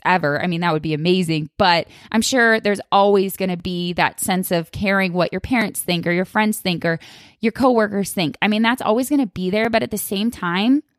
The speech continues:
it shouldn't be the guiding force in your life at all.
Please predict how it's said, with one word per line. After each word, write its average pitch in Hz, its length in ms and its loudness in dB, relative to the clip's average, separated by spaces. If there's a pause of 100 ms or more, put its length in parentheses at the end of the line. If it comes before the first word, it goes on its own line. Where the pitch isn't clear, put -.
(460)
it 170 120 0
shouldn't 254 480 0
be 220 380 0 (440)
the 208 360 -2 (160)
guiding 214 420 0
force 185 420 -4
in 185 160 -4
your 165 120 -4
life - 480 -8 (220)
at 208 180 0
all. 180 400 2